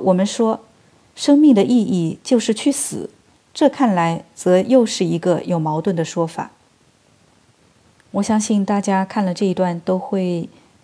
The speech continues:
深有感触。我们生命的意义到底是什么？这也是千百年来人类一直在探索的问题，也是我们每个人都经常会拷问自己的问题。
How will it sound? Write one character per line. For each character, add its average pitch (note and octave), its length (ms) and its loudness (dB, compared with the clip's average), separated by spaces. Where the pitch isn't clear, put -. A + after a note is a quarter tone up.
深 - 180 -4
有 F#3+ 120 -2
感 - 200 -6
触。 - 300 -8
我 F#3+ 80 -4
们 F#3 120 0
生 A3+ 200 0
命 A3+ 160 2
的 G3 100 0
意 G#3 280 -2
义 F#3 60 -2
到 G3+ 200 -4
底 F3+ 100 -6
是 G3+ 160 -6
什 F3+ 160 -4
么？ D#3 220 -6
这 G#3+ 120 -2
也 F3+ 120 2
是 F3 500 -4
千 B3 220 0
百 G3 140 0
年 E3+ 220 -4
来 E3 340 -6
人 F#3+ 220 0
类 G#3+ 300 0
一 A3+ 120 2
直 G3 140 -4
在 F#3+ 160 -2
探 G#3 200 -2
索 F#3+ 180 -4
的 E3+ 80 -4
问 F3 180 -4
题， - 300 -10
也 F#3+ 120 -4
是 - 180 -4
我 F3+ 120 -2
们 F3 140 -2
每 F#3 180 -2
个 G#3+ 160 -2
人 D#3+ 260 -4
都 G3+ 140 -4
经 A#3 180 -2
常 D#3+ 280 -8
会 - 200 -8
拷 E3+ 180 -4
问 F3+ 160 -6
自 G#3 160 -6
己 - 140 -12
的 - 100 -10
问 E3+ 200 -8
题。 - 220 -18